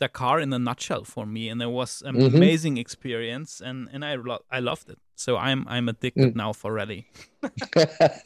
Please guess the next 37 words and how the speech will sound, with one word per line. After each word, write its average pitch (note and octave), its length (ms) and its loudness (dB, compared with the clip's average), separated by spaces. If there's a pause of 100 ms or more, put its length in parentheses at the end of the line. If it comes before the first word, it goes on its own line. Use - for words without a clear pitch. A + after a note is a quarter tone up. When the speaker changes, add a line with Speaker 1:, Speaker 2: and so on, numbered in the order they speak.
(360)
Speaker 1:
And, - 120 8
Speaker 2:
Look, F#3+ 160 6
Speaker 1:
and F#3 160 8
I G#3+ 80 10
Speaker 2:
it's, G#3+ 80 10
Speaker 1:
was A3 160 10
Speaker 2:
it's G#3 120 8
Speaker 1:
afraid A3+ 360 8
in A#3 120 4
the G#3+ 80 6
Speaker 2:
definitely F3 60 4
Speaker 1:
beginning, G#3 460 6
maybe B3+ 320 6
I G3 120 8
go G3 240 4
there. F3 240 6
I've F3 180 6
never B3+ 260 8
ridden B3 200 4
a G3 80 6
road F#3+ 240 10
book, F#3+ 180 2
and E3 120 2
maybe G3+ 260 4
I'm E3+ 100 6
thinking G#3+ 360 -2
about F3 280 4
a E3+ 60 2
first G3 340 4
thirty D#3 260 4
Ks. F3+ 300 0 (500)
I D#4+ 80 4
don't D#3 180 4
like A#2+ 240 2
it B2+ 100 -2
at A#2+ 60 -4
all. A2+ 380 -4